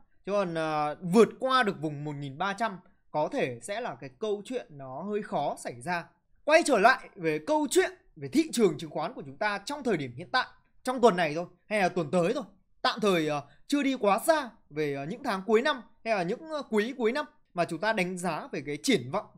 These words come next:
của chỉ số VN-Index trong thời điểm hiện tại. Nhiều anh em đang đặt ra câu hỏi là liệu sang tuần hay là liệu thời gian tới chỉ số VN-Index nó còn tăng được đến đâu,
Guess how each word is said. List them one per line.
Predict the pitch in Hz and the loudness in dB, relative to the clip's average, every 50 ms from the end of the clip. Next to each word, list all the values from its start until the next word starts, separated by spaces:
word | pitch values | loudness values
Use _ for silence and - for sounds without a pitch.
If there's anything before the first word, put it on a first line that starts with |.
| - _ _ | -20 _ _
của | - 226 202 151 127 120 123 | -2 0 0 0 0 -4 -8
chỉ | - 165 135 | -10 -10 -10
số | 123 - 147 135 147 | -8 -8 -8 -8 -8
VN-Index | 170 233 226 208 254 - - _ _ _ _ _ - | -6 -8 -6 -6 -6 -8 -8 _ _ _ _ _ -6
trong | - 277 262 254 | -6 -4 -4 -2
thời | 233 220 185 | 0 2 2
điểm | 170 160 127 117 | 2 0 -2 -4
hiện | 190 202 - | -6 -4 -2
tại. | 254 233 - - _ _ _ _ _ _ - | -2 -2 -2 -6 _ _ _ _ _ _ -2
Nhiều | 214 226 233 240 | 2 6 6 6
anh | 262 277 269 | 6 6 4
em | 269 269 269 269 254 233 220 - - | 4 2 2 2 0 -6 -12 -4 2
đang | 247 247 254 254 262 | 2 4 4 4 4
đặt | 240 202 - - | 2 2 4 4
ra | 226 233 202 | 2 2 4
câu | - 247 247 247 | 6 6 8 8
hỏi | 226 180 - - - _ _ _ _ | 8 4 2 -2 -6 _ _ _ _
là | - 165 175 | 0 2 4
liệu | 202 277 320 659 - - | 6 6 6 4 2 0
sang | - 277 269 254 220 | -4 -2 -2 2 6
tuần | 247 233 180 127 - - - | 8 8 6 6 0 -8 -8
hay | 190 202 | -4 -2
là | 196 175 | 0 2
liệu | 196 262 - - 185 - | 2 2 0 -2 -4 -4
thời | 170 160 | -4 -4
gian | 156 196 185 | -4 -2 0
tới | 202 202 190 226 - - - - - _ _ | 2 4 4 4 2 0 -6 -20 -20 _ _
chỉ | - 226 196 156 | -6 -4 -4 0
số | - 170 170 - | 0 0 0 0
VN-Index | 262 262 233 233 302 320 - - | 0 0 0 2 2 2 0 -2
nó | - 175 170 | -4 -4 0
còn | - 247 226 202 190 | 4 4 4 4 4
tăng | 247 247 240 | 0 0 0
được | 196 165 143 | -2 -2 -2
đến | 165 170 | -2 0
đâu, | 214 269 262 196 | 2 2 0 0